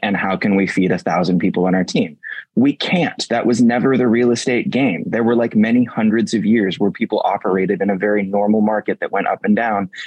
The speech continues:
And we did this thing called prospecting. Like, we talked to people. We said, "Hi, I'm a real estate broker. Do you wanna, like, be my client?" And we walked up to completely random individuals, like, in grocery stores or at conferences or business networking meetings. And we shook their hands and said,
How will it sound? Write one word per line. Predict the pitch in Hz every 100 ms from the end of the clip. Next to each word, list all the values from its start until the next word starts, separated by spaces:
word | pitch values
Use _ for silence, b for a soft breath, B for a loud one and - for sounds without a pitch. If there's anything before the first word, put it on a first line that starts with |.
| B -
And | 113
we | 113
did | 101 120 127
this | 135
thing | 135 131
called | 127 -
prospecting. | 107 117 - - - - _
Like, | 107 110 _ B B -
we | 117 110
talked | 101 104 -
to | -
people. | - 85 -
We | 67
said, | - 127
"Hi, | - 175 285
I'm | 143
a | 165
real | 131 160
estate | 202 117 92
broker. | 101 - 98
Do | 107
you | 117
wanna, | 127 143 135
like, | 135
be | 127
my | 123
client?" | - 87 90 180 - B B -
And | 135
we | 135
walked | 135 139 165
up | 139
to | 135
completely | - 101 139 147 151
random | 117 120 123 117
individuals, | 113 104 110 101 92 90
like, | 98
in | 98
grocery | 95 107 113 107
stores | - 95 - - -
or | 110 -
at | 107
conferences | - 113 - 98 - 82
or | 85
business | - 123 110 98
networking | 98 98 92 95
meetings. | 101 95 90
And | 95
we | 98
shook | - -
their | 113
hands | 104 170 -
and | 98 101
said, | 104